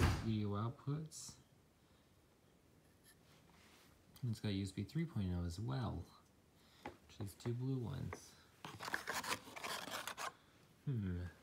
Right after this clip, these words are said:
not sure where to, what we should do.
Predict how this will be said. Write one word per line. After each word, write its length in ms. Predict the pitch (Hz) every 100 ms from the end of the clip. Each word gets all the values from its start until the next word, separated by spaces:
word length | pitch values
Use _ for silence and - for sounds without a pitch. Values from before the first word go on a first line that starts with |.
| - - - - - - -
not 80 | 156 -
sure 320 | - - 160
where 280 | 147 143 139 -
to, 60 | 131 120 120 - - - - - - - - - - - - - - - - - - - - - - - - 185 - - - - - - - - - - -
what 140 | 110
we 80 | - -
should 180 | 107 107
do. 260 | 110 113